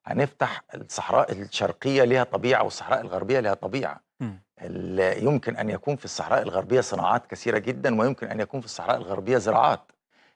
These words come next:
Speaker 1: لأنه الصحراء الشرقية قريبة من ال-، ال-
Speaker 2: السواحل.
Speaker 1: قريبة من البحر الأحمر
Speaker 2: مم.
Speaker 1: ومن موانئ البحر الأحمر، وبالتالي يمكن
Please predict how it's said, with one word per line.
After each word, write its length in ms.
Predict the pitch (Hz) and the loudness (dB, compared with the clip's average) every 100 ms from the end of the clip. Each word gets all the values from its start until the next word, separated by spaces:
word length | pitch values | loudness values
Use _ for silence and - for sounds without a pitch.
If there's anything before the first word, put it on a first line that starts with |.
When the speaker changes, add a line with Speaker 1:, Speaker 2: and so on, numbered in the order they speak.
| - | -4
Speaker 1:
لأنه 300 | - 120 120 | 0 2 0
الصحراء 380 | - - - - | -2 0 2 0
الشرقية 420 | - 90 120 117 | 0 -2 2 2
قريبة 360 | - 110 113 | 2 0 2
من 220 | 107 104 101 | 0 0 -2
ال-، 100 | - - | -6 -14
ال- 380 | 85 87 85 87 87 - | -14 -16 -12 -6 -6 -6
Speaker 2:
السواحل. 480 | 87 - 131 113 - - _ _ _ - | -6 0 2 2 -2 -16 _ _ _ -4
Speaker 1:
قريبة 220 | 110 139 | 2 4
من 100 | 131 | 4
البحر 320 | 110 104 117 98 | 2 2 0 4
الأحمر 380 | 120 - 135 123 | 4 4 4 4
Speaker 2:
مم. 60 | |
Speaker 1:
ومن 200 | 107 98 | 2 2
موانئ 300 | 98 120 123 | 2 4 2
البحر 320 | 101 98 85 | 0 -2 -2
الأحمر، 320 | 104 113 131 117 | -2 -2 -2 -2
وبالتالي 400 | - - 113 117 | -4 0 2 2
يمكن 380 | 127 - 107 | 0 -2 -6